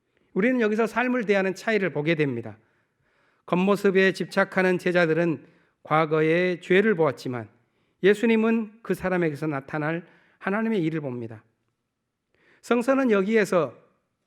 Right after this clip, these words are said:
제자들이 봐야 할 것을 보지 못하는 사람들이었다는 점을 말합니다. 그들은 인생이 죄의 짐을 안고 사는 것일 뿐이라고 본 것인데 그것은 삶의 참 의미에 대해서 어두운 말입니다.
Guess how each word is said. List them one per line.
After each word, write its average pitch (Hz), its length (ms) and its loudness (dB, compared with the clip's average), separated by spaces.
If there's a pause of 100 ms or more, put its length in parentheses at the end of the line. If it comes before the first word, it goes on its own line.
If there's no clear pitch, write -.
(120)
제자들이 202 480 4
봐야 190 340 2
할 180 140 0
것을 175 220 -2
보지 175 280 0
못하는 202 440 2
사람들이었다는 180 920 0
점을 147 520 2 (220)
말합니다. 127 540 -8 (1080)
그들은 196 460 0 (420)
인생이 196 580 0 (380)
죄의 220 300 4
짐을 202 260 2
안고 180 300 0
사는 202 260 0
것일 190 240 -2
뿐이라고 208 460 0
본 151 220 -4
것인데 147 720 -4 (160)
그것은 220 640 -2 (460)
삶의 240 460 2
참 262 500 -4
의미에 233 400 4
대해서 175 680 -2 (200)
어두운 240 420 -2
말입니다. 120 580 -10